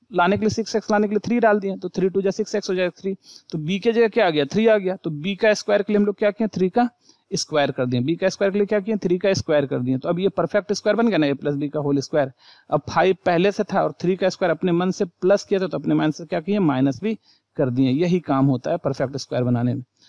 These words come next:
तो I equals to क्या हो गया तुम्हारा, डीएक्स by root under x plus three का होल स्क्वायर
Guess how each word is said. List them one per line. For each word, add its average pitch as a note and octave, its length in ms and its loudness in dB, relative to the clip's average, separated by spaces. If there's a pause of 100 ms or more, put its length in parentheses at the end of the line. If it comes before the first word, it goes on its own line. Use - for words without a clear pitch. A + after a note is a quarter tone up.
(180)
तो D3 160 -6
I C#3 140 2
equals E3+ 400 -2
to F3 100 -6
क्या F3 140 2
हो F3 100 2
गया E3+ 120 0
तुम्हारा, E3 340 -2 (500)
डीएक्स D3+ 800 -2 (360)
by C3 380 0 (1300)
root D3 340 -2
under D3+ 260 4 (1600)
x E3 420 0 (640)
plus D3 340 0
three D3 260 0
का D#3+ 100 2 (140)
होल D3+ 220 0
स्क्वायर E3 440 -2